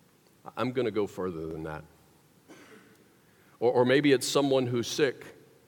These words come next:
and they're not able to work, but you're gonna, you're gonna go beyond and, and you're gonna choose to, to, to take care of them for a period of time. That, that's what it should look like for a Jesus follower employer when,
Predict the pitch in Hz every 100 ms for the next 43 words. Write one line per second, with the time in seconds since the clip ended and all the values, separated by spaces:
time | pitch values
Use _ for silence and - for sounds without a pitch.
0 | _ _ _ _ _ _ _ _ _ _
1 | 107 107 104 135 131 123 151 135 117 117
2 | 139 131 120 107 - 151 151 135 127 131
3 | 120 131 131 117 123 120 117 117 127 127
4 | 113 110 107 107 104 104 - 117 123 120
5 | 113 - 131 127 - - - - 104 -
6 | _ 143 135 - - 123 135 95 90 87
7 | 85 - 90 85 - - _ _ _ 98
8 | - 98 87 95 90 87 101 - - -
9 | 135 127 - - 127 101 - - 127 135
10 | - 104 85 80 - - - _ - 110
11 | 95 90 113 107 98 98 - 107 104 98
12 | 95 87 - - - - _ _ _ 90
13 | 82 120 107 85 80 80 85